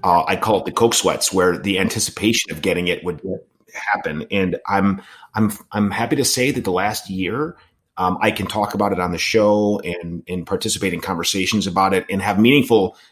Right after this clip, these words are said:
Speaker 1: dialogue with people off the show. And I don't get the itch or the want or the drive to go grab it. Um, thankfully,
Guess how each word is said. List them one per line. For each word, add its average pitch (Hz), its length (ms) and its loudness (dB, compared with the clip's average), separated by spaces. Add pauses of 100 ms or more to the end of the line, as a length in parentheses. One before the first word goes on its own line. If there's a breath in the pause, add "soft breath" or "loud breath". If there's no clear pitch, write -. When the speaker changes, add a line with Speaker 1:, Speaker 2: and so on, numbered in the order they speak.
(120 soft breath)
Speaker 1:
dialogue 104 520 2
with 92 140 -4
people 101 560 -2 (120)
off 107 220 4
the 90 80 -4
show. 87 400 -4 (160)
And 110 160 4
I 113 160 2
don't 117 260 2
get 113 160 0
the 104 180 -10
itch - 520 -6
or 107 80 -2
the 95 80 -2
want 95 480 -2
or 95 60 -12
the 92 80 -6
drive 87 320 -2
to - 40 -14
go 90 140 -2
grab 82 340 -4
it. 76 140 -10 (100)
Um, 87 180 -12
thankfully, 95 600 -2